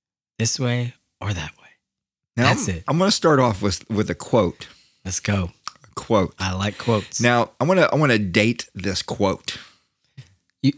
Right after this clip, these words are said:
Speaker 1: you wanna do the flip? Say the quote, then date it?
Speaker 2: N-, no, no, 'cause you gotta know, you gotta know the
Speaker 1: Oh, okay.
Speaker 2: story of
Speaker 1: All
Speaker 2: who
Speaker 1: right, all
Speaker 2: this
Speaker 1: right, all right.
Speaker 2: is, right? Okay, so this is back when, when J F K was elected.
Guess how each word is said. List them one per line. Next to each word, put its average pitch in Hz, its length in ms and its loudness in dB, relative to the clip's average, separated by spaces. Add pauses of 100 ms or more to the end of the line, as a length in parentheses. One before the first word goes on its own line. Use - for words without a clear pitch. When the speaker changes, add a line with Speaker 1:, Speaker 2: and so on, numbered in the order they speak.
Speaker 1:
you 117 240 -2
wanna 113 140 2
do 104 100 2
the 98 80 -2
flip? 139 400 -2
Say 113 220 0
the 113 80 -2
quote, 113 260 -2
then 104 180 0
date 104 220 0
it? 170 160 -6 (480)
Speaker 2:
N-, 117 880 0
no, 110 240 6
no, 101 180 4
'cause 101 180 0
you 120 100 2
gotta 123 180 6
know, 107 320 4
you 110 120 4
gotta 113 180 4
know 110 180 4
the 95 120 0
Speaker 1:
Oh, 107 80 2
okay. 101 60 0
Speaker 2:
story 101 400 2
of 95 140 0
Speaker 1:
All 101 120 2
Speaker 2:
who 98 80 2
Speaker 1:
right, 107 160 4
all 95 120 2
Speaker 2:
this 98 160 2
Speaker 1:
right, 101 80 4
all 92 60 4
right. 82 120 0
Speaker 2:
is, - 160 -6
right? 90 300 0 (560)
Okay, 98 320 2
so 101 340 2
this 131 240 2
is 156 120 0
back 117 340 2
when, 101 320 0
when 98 260 0
J 104 220 4
F 95 140 -2
K 95 260 0
was 87 160 -4
elected. 87 580 -6